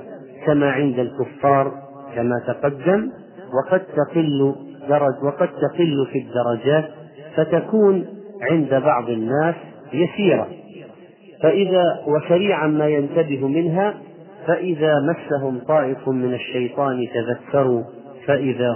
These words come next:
هم مبصرون. وقد تستولي الغفلة على القلب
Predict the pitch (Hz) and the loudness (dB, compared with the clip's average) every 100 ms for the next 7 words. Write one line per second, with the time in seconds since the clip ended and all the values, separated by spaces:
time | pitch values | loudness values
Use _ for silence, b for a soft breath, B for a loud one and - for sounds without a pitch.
0 | 110 113 113 107 104 - 113 127 113 95 | 0 -2 -2 -2 -4 -2 2 4 2 0
1 | - - - - - - - - - b | -8 -18 -18 -20 -20 -20 -20 -20 -20 b
2 | b b 127 135 185 185 190 165 - 226 | b b -2 0 0 0 -2 0 2 2
3 | 208 185 160 190 185 165 156 139 135 131 | 4 2 4 2 2 0 0 0 0 0
4 | - 175 202 180 | 2 2 2 -2